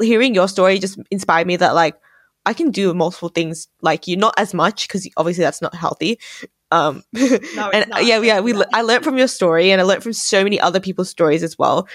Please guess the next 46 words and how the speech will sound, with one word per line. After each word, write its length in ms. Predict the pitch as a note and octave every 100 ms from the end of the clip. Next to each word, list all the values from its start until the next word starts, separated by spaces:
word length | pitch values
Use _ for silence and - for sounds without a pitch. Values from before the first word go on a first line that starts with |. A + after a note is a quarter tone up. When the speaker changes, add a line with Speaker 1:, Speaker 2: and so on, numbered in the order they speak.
| - _
Speaker 1:
from 160 | G3+
the 60 | F#3
space 300 | - E3 F#3+
that 100 | F3+
I 60 | F#3
cultivated, 600 | D#3+ F3 D#3+ D#3 D#3+ -
like, 160 | D3 - _ _ -
from 120 | F3
the 60 | F3+
people 240 | G#3+ F#3+
I 80 | F#3+
follow 300 | E3 D#3+ D#3+
on 60 | -
Instagram, 420 | F3 - D3+ C#3+
the 80 | E3
podcasts 460 | G3+ F3 E3+ F#3
I 120 | E3
listen 320 | D#3 E3+ - F#3
to. 260 | - D#2 F#3+ _ - - - _ -
Um, 280 | D#3+ A#2 -
even 220 | G#3 F#3
if 80 | G3
it 20 |
wasn't 280 | G3 G3 -
much, 300 | D#3+ G3+ -
I 60 | E3
didn't 180 | G3 -
listen 160 | F3+
to 60 | F3+
many 260 | D#3 D#3 F#3
podcasts, 400 | F3+ F#3+ G#3 G#3
but 200 | E3 - - - -
I 40 | F#3
would 100 | F#3
take 180 | A3
so 140 | - D#3+
much 260 | D3 -
from 320 | - C#3+ C3 -
what 160 | - D#3+
I 20 |
listened 300 | - F3+ F#3
to. 200 | A#3 B3 B3+ _ _ _ _ _ -
I'm, 200 | G3 -
like, 140 | - G#3+
I'm 120 | F3
un-, 160 | G3+